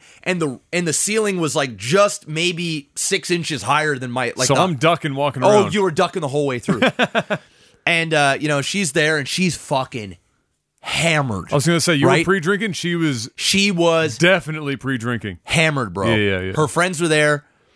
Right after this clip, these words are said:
Speaker 1: and her friends were like, "Oh, hey," and they remembered me from earlier, and they're, they're kinda, like, warning me, like, "Yeah, she's fucking toasted." She's kinda, like, hanging all over me and stuff, and I'm like, you know, okay.
Speaker 2: You're
Speaker 1: She's
Speaker 2: on, you're on the edge here of, like, "Is this really a good idea?"
Speaker 1: Yeah, yeah.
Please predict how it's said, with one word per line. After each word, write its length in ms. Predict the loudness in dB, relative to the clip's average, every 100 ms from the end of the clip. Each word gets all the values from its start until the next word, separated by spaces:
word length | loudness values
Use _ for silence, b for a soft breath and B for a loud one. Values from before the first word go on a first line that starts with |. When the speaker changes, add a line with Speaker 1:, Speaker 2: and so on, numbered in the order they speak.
| b -4
Speaker 1:
and 400 | 0 0 0 -2
her 160 | -4
friends 360 | 0 0 0 0
were 40 |
like, 240 | 2 2 2
"Oh, 180 | 2 2
hey," 300 | 0 0 2
and 80 | 2
they 80 | 0
remembered 400 | 0 0 0 -2
me 100 | -4
from 180 | -4
earlier, 460 | 0 2 2 0 0 -2
and 160 | 0
they're, 220 | 0 0 -2
they're 180 | -2
kinda, 220 | -2 0 0
like, 140 | 0
warning 240 | 0 -2 -2
me, 60 |
like, 180 | -4 -4
"Yeah, 140 | -4 -4
she's 240 | -4 -2
fucking 340 | -2 -2 -6
toasted." 460 | -6 -4 -2 -2 -4 B B B
She's 220 | -6 -4 -2
kinda, 220 | -2 -2
like, 120 | -4
hanging 320 | -4 -2 2
all 220 | 2 2
over 200 | 2 0
me 140 | -2 -2
and 100 | -2
stuff, 360 | 0 0 -2
and 80 | -6
I'm 80 | -6
like, 260 | -6 -8 -12 B B B -4
you 80 |
know, 200 | 0 0
okay. 380 | 0 0 0 0 -4 -4
Speaker 2:
You're 140 | 2
Speaker 1:
She's 120 | 4 4
Speaker 2:
on, 100 | 2
you're 140 | 2
on 160 | 2 2
the 120 | 0
edge 140 | 0
here 180 | 0 0
of, 80 | 0
like, 260 | 0 0 -2
"Is 100 | -2
this 220 | -4 -2
really 300 | -2 0 0
a 40 |
good 200 | 0 0
idea?" 420 | 0 0 -2 0 2
Speaker 1:
Yeah, 180 | 0 -2 -6
yeah. 140 | -6